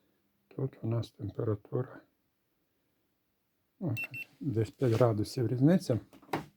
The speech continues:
Тепер я кладу чорний предмет, де в мене була мітка, замірюю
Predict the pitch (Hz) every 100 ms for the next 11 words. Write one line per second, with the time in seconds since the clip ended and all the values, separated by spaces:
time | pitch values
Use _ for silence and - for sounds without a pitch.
0 | _ - _ _ _ _ _ _ 123 -
1 | 143 - 120 117 113 - - _ _ -
2 | 123 120 113 120 95 - _ _ _ -
3 | - 110 110 107 - - 117 135 165 -
4 | - - 143 147 135 147 147 - - 117
5 | 113 113 113 107 110 117 113 120 147 -
6 | - 104 - _ _ _ - 107 113 117
7 | 117 113 110 113